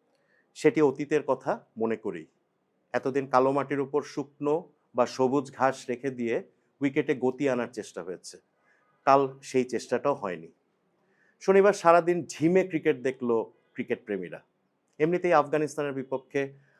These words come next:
আরব আমিরাতে ওয়ানডে সিরিজে তিন শূন্য ব্যবধানে হেরে এসেছে বাংলাদেশ। খেলাটার প্রতি সাধারণ মানুষের আগ্রহের গ্রাফ কিন্তু পড়তির দিকে। সাধারণ মানুষ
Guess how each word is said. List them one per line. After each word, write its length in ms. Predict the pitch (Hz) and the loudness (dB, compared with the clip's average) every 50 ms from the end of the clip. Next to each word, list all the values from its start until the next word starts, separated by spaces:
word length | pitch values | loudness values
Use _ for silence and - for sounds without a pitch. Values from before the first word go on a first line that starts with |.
| _ _ - | _ _ 4
আরব 220 | 123 131 135 131 | 6 6 6 6
আমিরাতে 500 | 139 131 131 123 120 113 - - 113 160 143 - _ _ _ _ _ _ | 4 2 2 0 -2 -4 -6 -6 -8 -8 -8 -10 _ _ _ _ _ _
ওয়ানডে 300 | - 120 120 127 127 139 | 0 2 2 2 0 -2
সিরিজে 520 | 131 131 127 123 127 120 117 120 117 120 123 - _ _ _ _ _ | -4 -6 -8 -8 -8 -8 -6 -6 -6 -6 -8 -10 _ _ _ _ _
তিন 180 | - 135 143 | -6 -4 -4
শূন্য 300 | 131 - 143 143 139 139 | -4 -4 -4 -2 -2 -2
ব্যবধানে 840 | 139 131 123 123 120 113 120 113 117 110 117 113 117 113 113 107 95 - _ _ _ - | -2 -2 -2 -2 -2 -2 -2 -4 -4 -4 -6 -4 -4 -4 -6 -8 -10 -14 _ _ _ -4
হেরে 160 | 117 123 120 113 | -2 0 0 0
এসেছে 340 | 107 - 120 110 - - 156 | 0 -2 -6 -6 -6 -4 -4
বাংলাদেশ। 720 | 131 101 87 90 90 87 76 87 - - - - - - _ _ _ _ _ _ _ _ | -4 -4 -6 -6 -8 -12 -14 -14 -16 -16 -18 -20 -20 -20 _ _ _ _ _ _ _ _
খেলাটার 300 | 117 120 123 120 131 123 | 2 2 4 4 2 -2
প্রতি 380 | 127 127 120 - - - 123 - - _ _ _ _ _ _ _ _ _ _ | -2 -4 -8 -8 -8 -10 -10 -10 -12 _ _ _ _ _ _ _ _ _ _
সাধারণ 420 | - - 117 120 123 127 135 143 | -6 -2 -2 0 0 0 -2 -2
মানুষের 460 | 147 139 131 135 135 - - 147 139 131 131 - | -2 -4 -4 -4 -6 -6 -4 -4 -4 -4 -4 -2
আগ্রহের 500 | 101 107 98 98 117 127 120 143 135 127 | -2 -2 -2 -2 -4 -4 -4 -6 -6 -6
গ্রাফ 280 | 117 107 107 - - - | -4 -4 -4 -4 -6 -8
কিন্তু 360 | 120 113 120 - - 214 - _ _ _ - | -12 -10 -8 -6 -8 -8 -8 _ _ _ -2
পড়তির 400 | 151 143 - - - 123 95 80 | -2 -2 -2 -2 -4 -4 -4 -6
দিকে। 280 | 92 - - - 85 - _ _ _ _ _ _ _ _ _ _ _ _ _ _ _ | -10 -16 -16 -18 -20 -20 _ _ _ _ _ _ _ _ _ _ _ _ _ _ _
সাধারণ 360 | - 156 160 160 180 190 185 | 4 6 6 8 6 6 4
মানুষ 600 | 180 175 180 190 190 - - - - - - | 2 2 0 0 -2 -6 -10 -14 -14 -16 -18